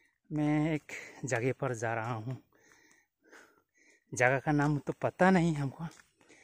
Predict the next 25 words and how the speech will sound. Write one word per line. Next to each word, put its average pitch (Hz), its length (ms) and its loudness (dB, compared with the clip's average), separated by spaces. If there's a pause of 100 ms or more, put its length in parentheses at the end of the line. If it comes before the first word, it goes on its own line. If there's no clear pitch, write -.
(320)
लेकिन 127 560 -4
घूमने 113 300 -2
के 135 180 -6
लिए, 131 380 -2 (800)
थोड़ा 120 320 -4 (840)
देखने 131 400 -4
के 139 180 -6
लिए 123 360 -2 (640)
नज़ारा 120 380 -2
थोड़ा 113 280 -2
अच्छा - 300 -6
लगा, 127 280 -2 (840)
इसीलिए 123 360 -4
मैं 117 180 -4
भी 120 100 -4
आ 123 220 2
रहा 113 200 -4
हूँ। 110 200 -8 (920)
अकेला 175 420 -2
आ 170 80 0
रहा 160 120 0
हूँ, 151 180 -2
इतना 156 680 2
लंबा 139 380 0
रास्ता 127 420 -2